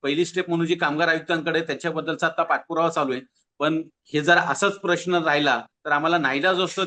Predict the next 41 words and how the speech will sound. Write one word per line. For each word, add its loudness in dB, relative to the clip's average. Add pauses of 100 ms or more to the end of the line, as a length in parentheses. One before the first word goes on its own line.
(380)
पंधरा 2
तारखेच्या -2
नंतर, 0
म्हणजे -2
आता 0
आम्ही -2
असा -4
अंदाज 0
घेतोय -4 (360)
की 0
जर 4
एक 2
पंधरा 6
तारखेपर्यंत 0
त्यांचा 0
पगार 0
अपेक्षित -2
आहे, -2
जर -2
पंधरा 0
तारखे -2
नाही 0
झाला 2 (300)
तर -4
नाईलाज 2
असं 0
आम्हाला 2
इकडचं -6
सर्व 0
काम 0
बंद 0
करून, 0 (320)
कामगार 2
मंत्री 0
किंवा 2 (280)
इकडचे -6
महानगरपालिकेचे -2
कमिशनर -2
जोपर्यंत -2
येत -2
नाही 0